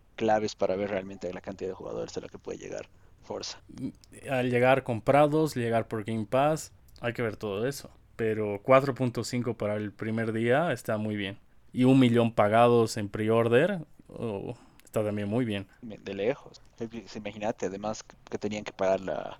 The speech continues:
Speaker 1: la edición completa. O sea, son, son noventa, en teoría son noventa millones de dólares.
Speaker 2: En teoría.
Speaker 1: Sin mayor problema.
Speaker 2: Y fal-,
Speaker 1: <laughs>
Speaker 2: sí, a ver, a ver qué tal y qué, qué va,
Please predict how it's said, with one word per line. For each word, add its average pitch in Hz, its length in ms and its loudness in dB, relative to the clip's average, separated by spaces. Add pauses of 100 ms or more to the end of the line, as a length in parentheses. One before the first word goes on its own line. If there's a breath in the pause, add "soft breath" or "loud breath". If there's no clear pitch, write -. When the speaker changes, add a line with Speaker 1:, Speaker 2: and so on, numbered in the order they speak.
(140)
Speaker 1:
la 104 120 -2
edición 95 260 -8
completa. - 600 -10 (120)
O - 40 -20
sea, - 180 -6
son, 101 260 -8
son 123 220 -6
noventa, 113 520 4
en 104 120 -8
teoría 131 320 4
son 120 200 0
noventa 113 360 2
millones 101 320 -6
de 98 80 -6
dólares. 113 480 0 (180)
Speaker 2:
En 127 160 -8
teoría. 104 380 -4 (300)
Speaker 1:
Sin 113 240 -6
mayor 107 300 2
problema. 113 440 -2
Speaker 2:
Y - 40 -6
fal-, 131 220 0 (320)
Speaker 1:
<laughs> - 840 -6
Speaker 2:
sí, 113 200 -6 (360)
a 120 140 -2
ver, 117 160 -2 (320)
a 123 120 -8
ver 123 200 0
qué 139 100 -2
tal 123 360 2
y 110 100 -6
qué, 120 240 0
qué - 100 4
va, 120 140 8